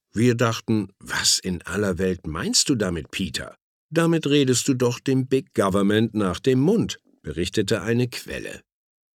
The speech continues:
Das war einer von vielen ideologischen Kompromissen, die Thiel ab zweitausendzwei einging, weil sie den verschiedenen Projekten entgegenkamen, die er zeitgleich verfolgte.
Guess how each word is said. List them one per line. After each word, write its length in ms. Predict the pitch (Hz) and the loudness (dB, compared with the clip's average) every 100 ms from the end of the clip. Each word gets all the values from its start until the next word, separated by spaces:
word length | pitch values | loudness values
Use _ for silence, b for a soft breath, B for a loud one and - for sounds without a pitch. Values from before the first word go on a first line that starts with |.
| _ _ _ _ - | _ _ _ _ -6
Das 380 | 85 85 - - | -4 0 -2 -2
war 220 | 73 71 | -2 -2
einer 320 | 92 98 104 | 0 2 2
von 280 | 95 101 98 | 2 0 0
vielen 400 | 98 151 156 143 | 0 2 2 2
ideologischen 840 | 131 131 120 113 104 107 113 120 113 | 0 0 2 4 4 2 2 0 2
Kompromissen, 760 | 117 117 127 131 135 143 131 | 2 2 4 4 4 2 0
die 240 | 165 160 | -2 -6
Thiel 420 | - 131 117 127 - | -2 2 2 2 -2
ab 160 | 123 - | -8 -6
zweitausendzwei 1120 | - - 104 104 113 110 113 117 - 110 117 110 | -6 -2 -2 -2 -2 -2 -2 -2 -2 -2 -4 -4
einging, 600 | 113 110 107 92 95 95 B B | 0 2 2 2 2 0 B B
weil 240 | - 127 127 | -2 0 2
sie 140 | 131 | 2
den 220 | 117 113 | 2 0
verschiedenen 680 | 110 - - 127 131 135 123 | -2 -6 -4 -2 0 0 -2
Projekten 560 | - 80 82 92 - 98 | -2 -4 -2 -4 -4 -6
entgegenkamen, 1040 | 87 78 - 98 95 92 101 101 104 107 | -6 -8 -2 0 0 0 0 0 2 0
die 240 | 127 180 190 | -2 -4 0
er 260 | 131 127 | -2 -2
zeitgleich 680 | - - 85 76 - 85 95 | -4 -4 -4 -6 -8 -6 -6
verfolgte. 720 | - 110 - - - - - | -6 -8 -8 -12 -12 -14 -14